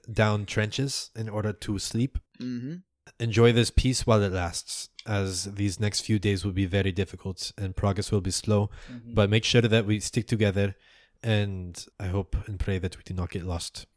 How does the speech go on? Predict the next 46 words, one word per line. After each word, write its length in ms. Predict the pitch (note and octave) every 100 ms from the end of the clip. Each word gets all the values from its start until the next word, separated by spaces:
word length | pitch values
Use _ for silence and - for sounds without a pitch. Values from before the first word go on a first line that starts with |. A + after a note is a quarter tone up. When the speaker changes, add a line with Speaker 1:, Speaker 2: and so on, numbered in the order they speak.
| -
Speaker 2:
All 160 | A#2+
right. 220 | A#2+ E3+ - -
You 140 | C3+
know, 220 | D#3 C#3+ - _ - E3
<clears throat> 340 | - - _
this 200 | D#3+ D#3
has 100 | C#3+
worked 300 | C3 D3+ -
well 560 | C#3 D3+ D3+ D3 C#3+ - _
for 160 | -
us 200 | C3 B2
in 80 | B2
the 80 | B2
past, 440 | - C#3+ D3+ -
Marcus. 600 | D3+ C#3+ D3+ E3 - - - -
And 140 | B2
I 160 | A#2+ B2
look 360 | B2 C3 -
at, 240 | A#2+ A2+ - _ -
uh, 140 | B2 A#2
Hirak 420 | A2 B2 C3 B2+
and 120 | A#2
toss 300 | B2+ A#2+ -
him 260 | A#2+ A#2+ A#2 _ - -
part 200 | B2+ B2
of 60 |
the 100 | A#2
rope, 340 | A2 A2 C3+ - - - -
and 160 | B2+
I 100 | A#2
tie, 380 | B2 C3+ B2+ B2+ A#2+
and 100 | A#2
I 80 |
tie 340 | A#2 D3+ C#3 C3+
the 140 | A#2
end 180 | A#2+ B2
of 60 | C3+
the 60 |
rope 240 | C3+ C#3 C3
around 260 | A#2 A#2
me. 220 | A2+ C3
I'll 220 | A2 A2+ A#2
take 240 | C3 A#2+
up 140 | B2
the 100 | A#2+
rear, 380 | G2+ G2 A2+ C3